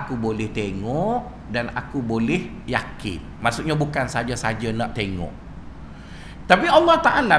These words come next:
bila dia, dia, dia mengatakan kamu tak boleh tengok,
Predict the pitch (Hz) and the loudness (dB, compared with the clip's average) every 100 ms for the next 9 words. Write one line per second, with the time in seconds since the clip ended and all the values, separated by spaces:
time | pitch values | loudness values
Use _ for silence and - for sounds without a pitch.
0 | 147 208 277 262 226 - 175 180 151 170 | 4 4 6 6 4 -2 0 -2 0 0
1 | 160 - - - - 143 151 147 - 311 | -2 -4 -14 -12 -2 0 2 0 6 8
2 | 302 - 127 160 208 262 - - 147 156 | 8 4 0 0 -2 -2 0 0 0 -2
3 | 147 170 110 107 156 | -2 0 -2 2 2